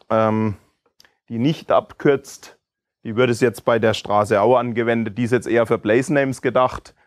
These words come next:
wo man nicht abkürzen will. Da ist halt dieser Abkürzungsmechanismus nicht drin.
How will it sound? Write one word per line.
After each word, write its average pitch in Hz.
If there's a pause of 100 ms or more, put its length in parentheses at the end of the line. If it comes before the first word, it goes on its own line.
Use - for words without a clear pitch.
(120)
wo 107
man 107
nicht 123
abkürzen 123
will. 117 (200)
Da 107
ist 107
halt 113
dieser 107
Abkürzungsmechanismus 101
nicht 92
drin. 95